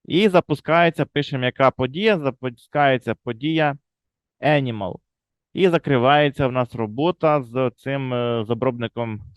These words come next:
першої кнопки. Далі вводимо кнопку номер два, B два, клас button.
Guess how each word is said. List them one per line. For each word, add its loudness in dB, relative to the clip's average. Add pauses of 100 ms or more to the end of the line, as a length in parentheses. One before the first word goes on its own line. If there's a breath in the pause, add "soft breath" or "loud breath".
(720)
першої 2
кнопки. -8
Далі 4
вводимо 2 (100)
кнопку -4
номер 0
два, 2
B -4
два, 2 (360)
клас 2
button. -4